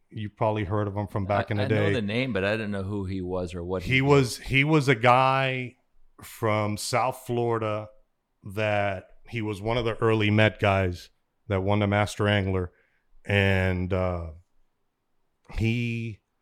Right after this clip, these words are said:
Speaker 1: was, I fished with the, I fished with him for three or four years. And it was the craziest three or four years I've ever spent.
Speaker 2: In what way?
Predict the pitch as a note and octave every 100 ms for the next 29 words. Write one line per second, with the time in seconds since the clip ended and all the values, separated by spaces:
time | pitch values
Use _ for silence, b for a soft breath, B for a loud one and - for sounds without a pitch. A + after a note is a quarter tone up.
0 | _ _ _ _ - G2 G#2 G2+ - A#2+
1 | - C3 B2+ - A2+ - C3 - B2+ -
2 | - C3 - A#2 A2 A#2 G#2 G2+ A2 G2+
3 | - G#2+ A#2+ B2+ - A#2 A#2 G#2+ G#2+ G#2+
4 | G2+ F2 - - _ _ _ _ _ _
5 | _ _ G#2+ G#2+ G#2+ G2+ G2+ G2 F#2+ -
6 | - - - _ _ _ _ _ _ _
7 | - A2 B2 - B2+ C3+ C3 C3+ C3 -
8 | A#2 A#2+ A#2 A#2 A2+ A2+ A#2 G#2 G2+ A2+
9 | G#2+ - A2+ G2+ F#2+ _ _ _ _ _
10 | _ _ _ _ _ _ _ _ _ -
11 | A2 A2 G#2 G#2+ G2+ F2+